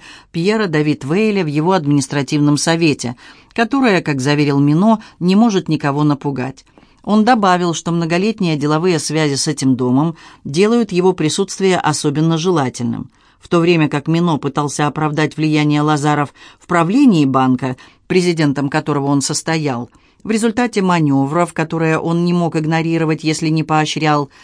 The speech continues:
Банк Парижа и Нидерландов был лишен поста счетчиков голосов, который занимал ранее на собраниях акционеров Банка Индокитая. Именно по предложению ряда директоров Банка Индокитая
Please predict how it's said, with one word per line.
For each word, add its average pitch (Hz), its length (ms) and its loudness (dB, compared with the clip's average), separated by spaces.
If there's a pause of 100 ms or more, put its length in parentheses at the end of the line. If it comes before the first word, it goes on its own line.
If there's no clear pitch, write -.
(300)
Банк 139 440 0
Парижа 147 440 -2
и 156 160 -2
Нидерландов 180 720 0
был 190 200 -2
лишен 190 500 -2 (300)
поста 156 600 0 (400)
счетчиков 143 800 -2 (180)
голосов, 156 760 -2 (260)
который 196 320 0
занимал 175 460 0
ранее 185 420 0
на 165 240 2
собраниях 160 580 -2
акционеров 156 680 -2
Банка 156 380 0
Индокитая. 160 720 -4 (520)
Именно 254 380 8
по 220 100 -2
предложению 196 720 0
ряда 180 260 0
директоров 170 600 0
Банка 135 360 2
Индокитая 151 800 0